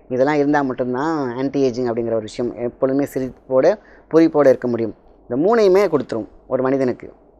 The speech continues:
நோய் இல்லாம இருந்தாலே போதுமான விஷயம். நிம்மதியான தூக்கம் கிடைச்சிரும், நல்ல ஆரோக்கியம் கிடைச்சிரும். இதெல்லாம் இருந்தாலே நல்ல சிந்தனை கிடைக்கும், நல்ல சிந்தனை இருந்தாலே நல்ல வேலை செய்வோம்,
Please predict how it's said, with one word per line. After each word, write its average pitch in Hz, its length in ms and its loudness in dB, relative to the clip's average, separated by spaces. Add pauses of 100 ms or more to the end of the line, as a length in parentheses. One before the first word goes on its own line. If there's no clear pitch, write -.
(260)
நோய் 147 200 2
இல்லாம 180 280 4
இருந்தாலே 160 340 6
போதுமான 139 380 2
விஷயம். 127 400 -4
நிம்மதியான 151 440 2
தூக்கம் 147 280 0
கிடைச்சிரும், 117 440 -4 (280)
நல்ல 147 220 2
ஆரோக்கியம் 147 440 2
கிடைச்சிரும். 113 420 -4 (240)
இதெல்லாம் 156 260 0
இருந்தாலே 170 440 6
நல்ல 151 260 2
சிந்தனை 156 380 2
கிடைக்கும், 127 380 0
நல்ல 135 280 0
சிந்தனை 160 360 0
இருந்தாலே 135 300 2
நல்ல 135 320 2
வேலை 131 200 4
செய்வோம், 120 380 -4